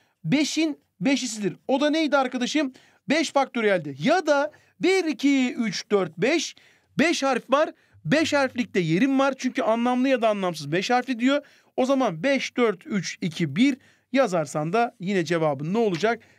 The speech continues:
Beş faktöriyel olacak. Bu ne? Örnek uzay. Şimdi olasılık ne diyecek bize? B ile başlayanları soracak. Örnek uzayın tamamından B ile başlayanı oranlayacak. O zaman da ne oluyor?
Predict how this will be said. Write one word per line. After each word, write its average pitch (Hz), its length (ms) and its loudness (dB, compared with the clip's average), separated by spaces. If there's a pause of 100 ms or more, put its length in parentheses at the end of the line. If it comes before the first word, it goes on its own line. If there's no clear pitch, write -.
(120)
Beş 247 240 2
faktöriyel 214 420 0
olacak. 147 320 -4
Bu 302 120 2
ne? 320 180 2 (280)
Örnek 277 420 2
uzay. 214 220 0 (300)
Şimdi 330 300 0
olasılık 294 560 0
ne 302 140 2
diyecek 220 280 -4
bize? 277 220 0 (360)
B 349 300 2
ile 320 220 0
başlayanları 262 560 0
soracak. 160 380 -2 (380)
Örnek 196 520 2
uzayın 254 600 0
tamamından 226 880 0
B 262 140 2
ile 233 180 0
başlayanı 185 520 -2
oranlayacak. 233 720 -2 (260)
O 233 80 0
zaman 202 240 0
da 220 80 0
ne 233 60 0
oluyor? 202 300 0